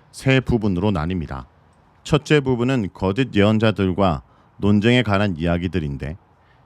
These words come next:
예레미야가 거짓 예언자들로 고발을 당하는 이십육 장은 이십구 장까지 이어지는 논쟁의 소론 역할을 담당합니다. 오늘 본문에서 예레미야 예언자가 예루살렘 성전에 속한 제사장들과 예언자들에 의해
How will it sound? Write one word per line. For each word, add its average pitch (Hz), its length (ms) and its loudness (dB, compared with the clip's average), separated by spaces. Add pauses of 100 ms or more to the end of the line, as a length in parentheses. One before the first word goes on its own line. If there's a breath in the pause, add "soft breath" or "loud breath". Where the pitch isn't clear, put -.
(120)
예레미야가 127 560 2
거짓 104 460 -2
예언자들로 101 880 -2
고발을 110 400 0
당하는 107 420 -4
이십육 87 420 -10
장은 80 360 -8 (400)
이십구 117 380 2
장까지 120 460 0
이어지는 104 720 -2
논쟁의 113 560 2
소론 127 340 0
역할을 92 380 -4
담당합니다. 90 640 -6 (1120)
오늘 135 240 4
본문에서 127 640 2 (100)
예레미야 123 480 0
예언자가 87 680 -4 (440)
예루살렘 117 460 2
성전에 113 420 -2
속한 107 600 -2
제사장들과 87 880 -2 (340)
예언자들에 101 560 4
의해 82 400 -6